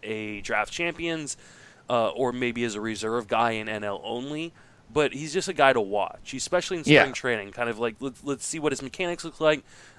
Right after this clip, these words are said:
Speaker 1: Let's see what his velocity looks like, and, uh, i-, if he's hitting his spots.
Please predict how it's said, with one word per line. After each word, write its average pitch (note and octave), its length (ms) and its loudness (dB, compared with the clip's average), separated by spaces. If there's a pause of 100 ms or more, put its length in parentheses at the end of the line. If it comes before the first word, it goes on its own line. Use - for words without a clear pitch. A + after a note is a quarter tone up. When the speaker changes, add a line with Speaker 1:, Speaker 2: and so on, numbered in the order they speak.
Speaker 1:
Let's B2+ 220 -2
see C#3 300 -4
what A2+ 180 2
his A2 200 -4
velocity B2 520 6
looks A#2+ 300 -2
like, A#2 360 2
and, G#2+ 480 -6 (380)
uh, G2+ 240 0
i-, - 80 -4
if A#2 320 -6
he's A#2 220 -6
hitting A#2 260 -6
his G#2 140 -8
spots. A2 640 0